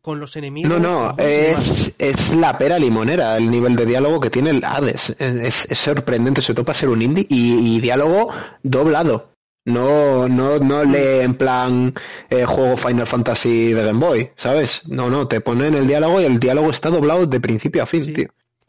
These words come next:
Speaker 1: Aparte, eh, <clears throat> eh, Zagreo es un edgy de la vida. Es un bad boy,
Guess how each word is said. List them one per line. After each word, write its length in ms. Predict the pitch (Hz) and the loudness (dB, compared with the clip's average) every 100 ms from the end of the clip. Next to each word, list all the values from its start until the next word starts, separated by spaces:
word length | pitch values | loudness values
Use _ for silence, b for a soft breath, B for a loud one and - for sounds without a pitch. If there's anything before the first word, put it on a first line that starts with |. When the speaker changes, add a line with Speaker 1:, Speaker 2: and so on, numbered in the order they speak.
| _ | _
Speaker 1:
Aparte, 460 | 143 165 156 190 185 | -10 -8 -6 -4 -2
eh, 560 | 160 151 147 143 139 135 135 _ | -2 -4 -6 -8 -10 -12 -16 _
<clears throat> 1000 | - 202 147 120 _ _ _ _ _ _ | -8 -8 -8 -14 _ _ _ _ _ _
eh, 120 | 165 | -10
Zagreo 400 | 147 151 156 175 | -4 -4 -2 -2
es 260 | 180 196 - - | -4 -6 -16 -12
un 160 | 165 | -8
edgy 300 | 175 143 143 | -8 -8 -12
de 100 | 135 | -12
la 100 | 135 | -10
vida. 320 | 170 147 127 _ _ _ _ _ _ _ _ _ _ _ _ _ _ _ _ | -10 -10 -12 _ _ _ _ _ _ _ _ _ _ _ _ _ _ _ _
Es 140 | 156 170 | -16 -12
un 120 | 160 | -6
bad 200 | 160 143 | -6 -6
boy, 420 | 143 185 247 285 | -2 -2 -4 -8